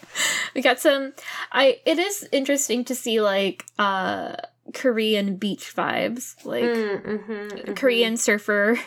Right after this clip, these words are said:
Speaker 1: <laughs>
Speaker 2: Yeah.
Speaker 1: vibes. Um, but yeah.
Speaker 2: That's a different setting.
Speaker 1: Mm-hmm. Um, do you have an "I love you" moment?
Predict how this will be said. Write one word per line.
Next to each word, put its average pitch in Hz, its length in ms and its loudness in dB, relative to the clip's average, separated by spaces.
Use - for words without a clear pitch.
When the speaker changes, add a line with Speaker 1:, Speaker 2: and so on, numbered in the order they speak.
Speaker 1:
<laughs> - 240 -18
Speaker 2:
Yeah. 190 640 2
Speaker 1:
vibes. 180 520 -6
Um, 233 760 -2
but 269 200 -8
yeah. 294 400 -4
Speaker 2:
That's 202 240 -4
a - 40 0
different - 380 -4
setting. 190 460 -6
Speaker 1:
Mm-hmm. 226 420 0
Um, 220 280 0
do 254 100 2
you 247 40 8
have 233 80 -2
an 233 100 -2
"I 226 80 -2
love 214 240 0
you" 214 100 -2
moment? 202 400 -4